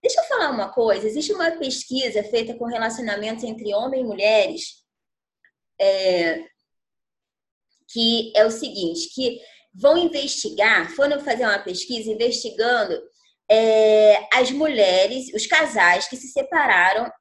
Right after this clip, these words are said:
em que as mulheres falaram assim, "Mas eu me doei, eu fiz de tudo, eu abri mão do meu trabalho, eu abri mão da minha profissão, eu me dediquei completamente a essas,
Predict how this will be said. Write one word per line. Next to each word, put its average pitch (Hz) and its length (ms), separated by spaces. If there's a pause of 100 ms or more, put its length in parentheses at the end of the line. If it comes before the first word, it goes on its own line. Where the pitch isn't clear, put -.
em 240 200
que 254 360 (340)
as 240 160
mulheres 262 520
falaram 269 360
assim, 285 380 (300)
"Mas 339 300
eu 359 220
me 349 200
doei, 320 680
eu 330 100
fiz 320 300
de 320 280
tudo, 311 460
eu 302 120
abri 302 260
mão 285 240
do 277 100
meu 262 160
trabalho, 262 520
eu 294 40
abri 277 180
mão 285 200
da 285 80
minha 277 180
profissão, 269 760 (260)
eu 311 160
me 311 140
dediquei 311 480
completamente 311 1040
a 262 80
essas, 262 380